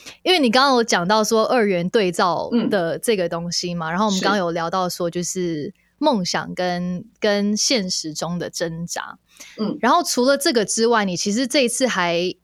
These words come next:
Speaker 1: 分享了很多你日常的一些灵感，包含，
Speaker 2: 嗯。
Speaker 1: 因为之前你有分享到你很喜欢打传说，很喜欢打电动。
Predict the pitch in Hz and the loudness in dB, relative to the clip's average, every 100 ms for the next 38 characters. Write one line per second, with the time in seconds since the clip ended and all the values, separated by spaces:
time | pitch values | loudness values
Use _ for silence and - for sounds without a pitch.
0 | _ _ _ 294 320 302 196 175 175 220 | _ _ _ 0 2 2 2 0 0 0
1 | 233 185 311 202 - 175 165 160 139 - | 0 0 2 2 0 -6 -4 -4 -4 -6
2 | - 233 - 202 190 190 190 196 208 - | -6 -4 0 2 2 2 0 -2 -4 -12
3 | - 185 175 226 240 - - - - 330 | -4 -2 0 0 0 -2 -6 -20 -2 4
4 | 359 330 427 285 - 339 339 277 233 226 | 4 6 4 0 -4 -2 2 2 2 2
5 | 185 220 233 202 175 208 180 185 196 202 | 2 0 0 0 0 0 0 -2 0 0
6 | 214 185 190 170 - - - 196 180 208 | 0 -2 0 0 0 -6 -4 -2 0 2
7 | 214 214 190 196 - - 185 160 156 | 2 4 2 0 -2 0 -2 -2 -6